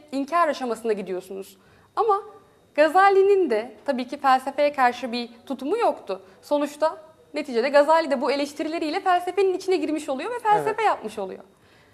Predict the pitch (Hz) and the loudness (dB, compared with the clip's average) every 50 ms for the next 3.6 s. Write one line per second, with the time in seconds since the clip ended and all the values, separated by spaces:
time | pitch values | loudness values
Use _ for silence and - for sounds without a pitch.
0 | _ _ _ - 285 285 294 311 311 302 311 - 294 285 277 285 294 302 302 285 | _ _ _ -2 -2 2 4 4 4 4 2 -2 -4 -4 -2 -2 -2 -2 -2 -2
1 | 254 262 269 - 277 262 277 294 269 233 214 196 190 196 208 226 240 240 233 - | -4 -6 -6 -6 -6 -6 -4 -4 -2 -2 -2 -2 -4 -6 -8 -8 -8 -8 -10 -12
2 | 269 - 262 233 - 220 208 196 196 208 - - - - _ _ _ _ _ _ | -12 -12 -12 -12 -12 -12 -12 -12 -12 -12 -12 -14 -14 -18 _ _ _ _ _ _
3 | _ _ _ - 330 349 359 349 - 427 - 480 | _ _ _ 0 2 2 2 0 -4 -4 -2 -4